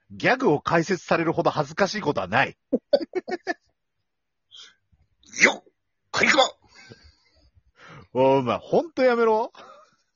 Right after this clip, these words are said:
Speaker 2: 皆さん、聞いてください。これ。今から、あの、なんだっけ、あの、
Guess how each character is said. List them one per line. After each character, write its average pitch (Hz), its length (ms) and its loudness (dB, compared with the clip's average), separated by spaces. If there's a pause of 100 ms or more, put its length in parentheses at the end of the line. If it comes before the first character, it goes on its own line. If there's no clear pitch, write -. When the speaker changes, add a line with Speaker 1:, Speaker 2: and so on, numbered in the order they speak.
(1300)
Speaker 2:
皆 135 120 -8
さ 107 120 -6
ん、 - 60 -14
聞 - 240 -8
い - 20 -8
て 196 80 -8
く 196 80 2
だ 185 80 2
さ - 100 -6
い。 - 100 -14 (320)
こ - 160 -6
れ。 98 80 4 (1300)
今 117 200 2
か 92 100 0
ら、 82 240 -2
あ 87 100 -8
の、 80 120 -8 (1160)
な 127 80 -6
ん 113 40 -4
だ 104 60 -2
っ - 20 -8
け、 - 220 -10
あ 85 80 0
の、 78 300 -4